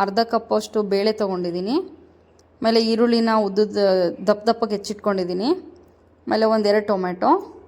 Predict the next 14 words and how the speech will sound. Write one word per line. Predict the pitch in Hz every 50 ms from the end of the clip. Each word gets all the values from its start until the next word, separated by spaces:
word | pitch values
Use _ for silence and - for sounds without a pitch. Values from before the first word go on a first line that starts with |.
| - - _ _ _ _ _ _ _ _ _ _ - 196 202
ಬೆಳ್ಳುಳ್ಳಿ, | 202 196 196 190 185 185 185 214 269 349 427 - - - - - - - _ _ _ _ _ _ _ _ _ _ _ _ _ _ _ _ _ - - - - - - - - - - - - - - - - 233 208
ಆಮೇಲೆ | 208 208 202 196 196 190 190 190 190 190 196 196 -
ಕರಿಬೇವು, | 220 196 190 190 190 190 185 190 214 277 359 427 - - - - - - _ _ - - - _ - _ - _ _ _ - -
ಹಸಿಮೆಣಸಿನ್ಕಾಯಿ | 220 - - 247 240 226 208 208 - - 208 202 202 220 240 302 330 277 214
ಮತ್ತು | - - 180 180 226
ಕೊತ್ತಂಬರಿ | 202 - 214 208 196 196 202 196 -
ಸೊಪ್ಪು, | 202 - - 285 339 415 - - - -
ಆಮೇಲೆ | 226 233 233 226 226 220
ಒಂದು | 220 - 226
ಸ್ವಲ್ಪ | 202 208 - 285 277 226
ಹುಣಸೆಹಣ್ಣ | 208 202 202 - 220 202 214 262 320 302 226
ನೆನೆಸಿಟ್ಕೊಂಡಿದ್ದೀನಿ | 196 202 202 - 202 202 - 196 175 170 170 170 170 170 170 175
ನಾನು. | 214 294 392 - - - - - - - - - - - _ _ _ -
ಆಮೇಲೆ | 247 240 240 233 226 226